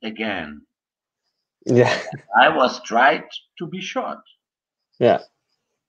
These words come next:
Speaker 2: Yeah.
Speaker 1: Imagine that I had the proofs.
Speaker 2: Right. <laughs>
Speaker 1: And
Speaker 2: Go ahead.
Speaker 1: and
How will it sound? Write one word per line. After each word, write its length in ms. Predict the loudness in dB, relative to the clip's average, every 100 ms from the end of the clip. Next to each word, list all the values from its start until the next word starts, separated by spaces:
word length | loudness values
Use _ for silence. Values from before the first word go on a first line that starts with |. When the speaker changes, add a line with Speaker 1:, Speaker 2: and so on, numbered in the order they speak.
| _ _ _ _ _ _ _ _ _ _ _ _ _ -12
Speaker 2:
Yeah. 160 | -10 -10 _ _ _ _ _ _ _ 2
Speaker 1:
Imagine 680 | 4 6 4 2 0 -8 -8
that 200 | -10 -8
I 120 | -6
had 200 | -6 -8
the 80 | -12
proofs. 500 | -14 -14 -14 -16 _ _ _ -20 -20 -20 -20 _ _ -20 _ _
Speaker 2:
Right. 380 | 2 6 6 6 2 2 2 0 -2 -2 -6 -6 -6 _ -20 -18 -20 _ _ -14
<laughs> 720 | -10 -6 -6 -4 -6 -8 -12 _ _ _ _ 0
Speaker 1:
And 440 | 2 4 2 4
Speaker 2:
Go 100 | 6
ahead. 220 | 8 8
Speaker 1:
and 540 | 4 -4 -2 0 0